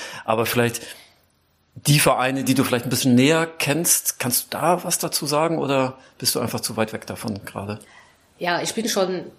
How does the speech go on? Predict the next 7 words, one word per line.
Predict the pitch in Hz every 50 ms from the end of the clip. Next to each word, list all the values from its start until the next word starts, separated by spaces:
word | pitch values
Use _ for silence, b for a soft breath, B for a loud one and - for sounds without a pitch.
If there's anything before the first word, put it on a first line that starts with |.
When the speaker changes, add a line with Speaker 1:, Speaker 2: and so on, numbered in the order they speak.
| _ _ _ _
Speaker 2:
weg | - 165 160 196 185 - -
davon, | - 180 170 - - 170 165 160 170
ne? | 185 226 240 208 185 170 165
Da | 185 180
ich | 170 -
hier | - - 208 196 202
lebe | 208 190 196 208 220 202 208 208 220 247 269